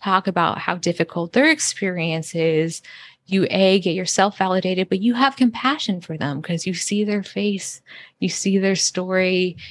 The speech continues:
Somehow we can understand how it impacts others and not have that same reflection and kindness for ourselves.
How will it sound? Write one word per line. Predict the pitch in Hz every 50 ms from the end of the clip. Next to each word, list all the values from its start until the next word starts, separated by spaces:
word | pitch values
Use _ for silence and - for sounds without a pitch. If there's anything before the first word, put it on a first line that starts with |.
| - _ _
Somehow | - - - 226 226 220 214 208 226 220 220 208
we | 208 202 208 208
can | 202 - 185 165
understand | - 196 190 190 190 175 - - - 202 196 202 214 220 214 196 196 196 190
how | 175 170 185 180 180 175
it | 180 175 175
impacts | 175 - 190 - - 170 175 175 - -
others | - 180 190 190 185 180 175 170 170 175 - - - - - - - - - _ _ _
and | - 170 175 175 175
not | 175 165 160 156 -
have | - - 165 160
that | - 147 139 -
same | - - 175 175 165
reflection | 165 165 156 - - - 160 - - - 160 156 160
and | 156 160 160
kindness | - - - 151 160 160 160 156 156 156 - -
for | - - - 170 165 165
ourselves. | - 151 151 - - - - 156 156 151 156 156 156 156 - - -